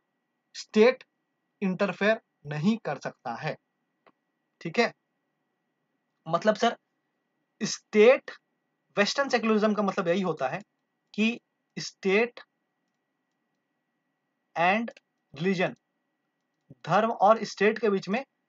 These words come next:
complete separation है,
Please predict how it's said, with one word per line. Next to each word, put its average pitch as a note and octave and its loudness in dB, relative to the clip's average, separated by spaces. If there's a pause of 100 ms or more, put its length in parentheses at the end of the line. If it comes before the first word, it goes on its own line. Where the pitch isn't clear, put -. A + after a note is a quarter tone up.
(1700)
complete F#3+ -4
separation D3+ -6
है, G#2+ -16